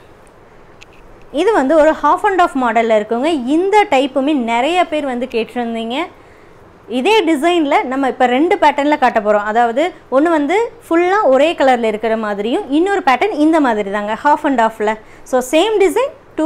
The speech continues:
பேட்டர்ன்ஸ்ல Silver Zuri ஒர்க் பண்ண சாரீஸ். இதுல பார்த்துட்டீங்கன்னா, பாடியில pink, lavender shade,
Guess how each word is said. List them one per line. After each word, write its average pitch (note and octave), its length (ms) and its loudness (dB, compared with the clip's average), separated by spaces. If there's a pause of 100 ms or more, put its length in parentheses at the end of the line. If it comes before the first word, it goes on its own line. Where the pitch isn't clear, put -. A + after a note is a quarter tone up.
(140)
பேட்டர்ன்ஸ்ல A3+ 540 0 (520)
Silver E4 400 2
Zuri C#4 240 2
ஒர்க் A#3 180 -4
பண்ண A3+ 180 -6 (600)
சாரீஸ். G#3+ 420 -2 (960)
இதுல G4 240 0
பார்த்துட்டீங்கன்னா, B3 600 -4 (120)
பாடியில C#4 400 0 (500)
pink, E4 320 -4 (560)
lavender C4 540 0
shade, F4 320 -2